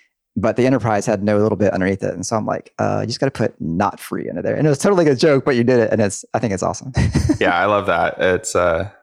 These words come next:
Speaker 2: it's a little, it's, and it's great 'cause it's, it's enterprise. So that's, like, where you're not supposed to be making, um,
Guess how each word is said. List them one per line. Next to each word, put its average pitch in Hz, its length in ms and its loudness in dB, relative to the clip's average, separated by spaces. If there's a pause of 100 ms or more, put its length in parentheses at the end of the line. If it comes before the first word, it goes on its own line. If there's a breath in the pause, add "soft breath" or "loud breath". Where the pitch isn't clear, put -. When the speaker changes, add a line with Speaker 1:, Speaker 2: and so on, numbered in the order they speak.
(260)
Speaker 2:
it's - 120 -10
a 95 60 2
little, 87 360 2
it's, 98 140 2
and 95 100 2
it's 113 180 0
great 120 260 0
'cause 117 120 0
it's, 104 200 0
it's 113 200 0
enterprise. 101 680 0
So 92 320 2
that's, 95 240 0
like, 92 180 0
where 95 100 4
you're 92 120 2
not 85 220 -2
supposed - 300 -2
to 95 60 -2
be 92 100 2
making, 92 640 -2
um, 92 280 -2